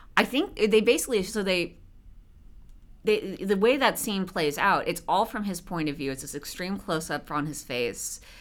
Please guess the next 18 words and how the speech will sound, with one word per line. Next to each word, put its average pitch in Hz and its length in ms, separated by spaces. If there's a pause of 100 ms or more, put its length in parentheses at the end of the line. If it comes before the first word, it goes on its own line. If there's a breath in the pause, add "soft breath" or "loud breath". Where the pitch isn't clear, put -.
(320 loud breath)
and 151 600 (680 loud breath)
they're 170 140
just, 156 160
like, 143 180
running 160 280
him 165 120
into 156 120
the 147 60
hospital. 147 280
As 139 120
you, 143 120
he's 156 260
just, 151 160
like, 139 160 (480)
Michael 165 320
McKean's 147 260
acting 143 360
his 131 100